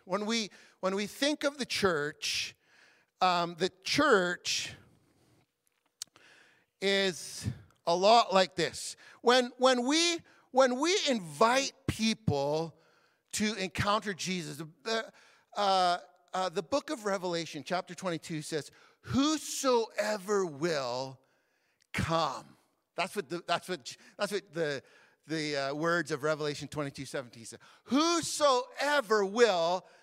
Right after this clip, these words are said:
come. So the, the words of the scripture are saying all the different people, all the different levels of commitment, whatever, the different kinds of people, whoever you are, if you're committed to make things happen,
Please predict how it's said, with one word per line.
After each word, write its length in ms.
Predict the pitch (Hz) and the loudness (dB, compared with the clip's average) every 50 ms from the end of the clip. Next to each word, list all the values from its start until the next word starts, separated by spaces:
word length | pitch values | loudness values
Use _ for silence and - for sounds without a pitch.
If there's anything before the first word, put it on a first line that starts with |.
| _ _ - | _ _ -8
come. 380 | - 156 202 185 160 123 104 107 _ _ _ _ _ | -4 0 0 0 0 -2 -6 -12 _ _ _ _ _
So 240 | - - 269 254 240 233 190 107 - - - - _ - | 2 4 4 4 4 -2 -8 -12 -16 -18 -20 -20 _ -2
the, 120 | 311 269 - - 285 | -2 -2 -2 0 -2
the 120 | 277 269 | -2 0
words 420 | 254 262 339 370 370 339 262 190 | 2 4 4 6 6 6 6 6
of 120 | 247 240 208 | 4 4 4
the 80 | 214 208 | 2 -4
scripture 340 | - - 320 269 - 240 208 | -2 -2 -4 -2 0 -2 -2
are 40 | |
saying 300 | 180 - 320 285 269 202 - _ - - - _ - - | -2 -2 -2 -2 -2 -2 -6 _ -18 -20 -20 _ -2 2
all 360 | 302 311 320 339 359 359 330 | 4 6 6 6 6 4 2
the 120 | 269 254 | 0 0
different 420 | 196 185 277 - - 226 220 220 - | 0 2 0 0 0 -2 -2 -2 -2
people, 300 | - 226 214 - 175 165 | -4 -4 -4 -4 -6 -2
all 380 | 226 262 277 285 294 302 302 311 | 2 2 4 4 6 6 4 4
the 120 | 277 262 - _ _ - | 2 -2 -8 _ _ -2
different 380 | 262 269 254 247 277 247 220 | -2 -2 0 0 -2 -2 0
levels 500 | 220 226 240 247 247 247 247 240 233 196 | 2 2 4 4 4 4 2 2 2 0
of 140 | 214 - - | -4 -8 -6
commitment, 680 | - - 226 208 208 233 240 233 226 240 240 226 233 226 220 233 233 - | -2 -2 0 0 0 -2 -2 -2 -4 -4 -4 -4 -4 -6 -8 -12 -10 -4
whatever, 460 | 233 269 339 330 285 269 262 240 226 | -4 -2 4 4 4 4 4 2 0
the 140 | 190 196 220 | 0 0 -4
different 400 | 185 285 285 220 240 226 - - | -2 -4 -4 -4 -4 -8 -8 -6
kinds 500 | - - 220 233 254 269 262 254 254 320 | -4 0 2 2 2 2 0 -2 -4 -6
of 140 | - - | -10 -10
people, 540 | - - 262 240 240 247 - 233 233 233 226 - - - - - - - - _ _ _ | -10 -8 -6 -6 -6 -4 0 2 2 2 0 -4 -18 -20 -20 -20 -20 -20 -20 _ _ _
whoever 580 | - 254 320 330 349 349 349 339 339 339 339 330 | -2 0 2 6 6 8 6 6 6 4 2 2
you 220 | 311 311 311 302 | 2 0 2 4
are, 440 | 269 247 254 254 240 196 151 - - - - - _ _ _ _ - - | 6 6 8 8 6 6 4 0 -6 -12 -18 -20 _ _ _ _ -8 -4
if 160 | 254 - - | -4 0 2
you're 220 | 285 330 330 311 | 4 2 2 2
committed 560 | - - - 240 240 240 294 320 330 320 - | -2 -2 -2 -2 0 2 2 2 2 0 -2
to 120 | - - 240 | -2 -4 -2
make 340 | 214 214 247 269 285 247 - | 0 2 2 2 2 0 -4
things 340 | - 262 285 302 269 - | -6 -4 -4 -4 -6 -8
happen, 460 | - - 240 240 277 277 - 302 302 | -6 -4 -4 -4 -4 -6 -10 -10 -10